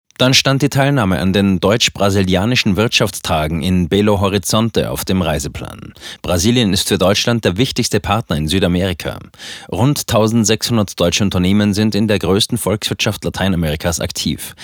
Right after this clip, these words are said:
São Paulo ist zudem die größte deutsche Industriestadt außerhalb der Bundesrepublik. Das Amazonasgebiet stand auch auf dem Programm, dazu gleich mehr. Ab Mitte letzter Woche dann die Weiterreise in das ehemalige Bürgerkriegsland Kolumbien.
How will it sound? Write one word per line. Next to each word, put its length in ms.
São 300
Paulo 400
ist 160
zudem 280
die 100
größte 380
deutsche 300
Industriestadt 760
außerhalb 460
der 80
Bundesrepublik. 960
Das 180
Amazonasgebiet 880
stand 320
auch 200
auf 120
dem 140
Programm, 480
dazu 240
gleich 240
mehr. 300
Ab 180
Mitte 220
letzter 360
Woche 300
dann 240
die 280
Weiterreise 600
in 180
das 160
ehemalige 460
Bürgerkriegsland 840
Kolumbien. 760